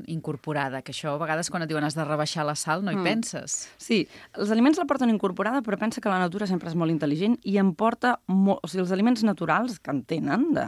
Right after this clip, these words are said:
Speaker 2: de, de sals minerals, en tenen en molt poca abundància. És a dir, que si, n-,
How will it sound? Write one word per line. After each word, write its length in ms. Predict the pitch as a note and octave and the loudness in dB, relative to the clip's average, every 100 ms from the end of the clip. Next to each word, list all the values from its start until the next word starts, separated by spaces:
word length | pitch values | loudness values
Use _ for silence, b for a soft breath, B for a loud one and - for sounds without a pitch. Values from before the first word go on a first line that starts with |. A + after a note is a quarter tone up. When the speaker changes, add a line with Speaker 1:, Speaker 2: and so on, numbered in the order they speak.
| - | -4
Speaker 2:
de, 220 | B2+ A#2+ C3 C3+ | -8 -8 -8 -10
de 100 | C3 | -10
sals 300 | - C3+ C3 | -8 -8 -4
minerals, 480 | D#3+ D#3 D#3 G3+ E4 - B B B B | -2 0 2 0 -4 -12 B B B B
en 160 | F#3+ F3+ | 0 4
tenen 340 | G#3+ C4 C4 - | 4 6 6 4
en 320 | F3 E3+ D#3+ | 0 0 0
molt 320 | F3+ F#3+ G3+ - | 4 6 6 4
poca 320 | F#3+ G#3+ G#3 | 2 4 2
abundància. 640 | E3 D#3+ D3 C#3 - C#3+ D#3+ | 2 2 0 -2 -6 -8 -6
És 80 | E3+ | -4
a 60 | F3 | -4
dir, 100 | D#3+ | -4
que 100 | E3+ | -6
si, 160 | F3 D#3+ - _ - | -6 -8 -10 _ -10
n-, 380 | D3 F#3 F3+ | -2 0 0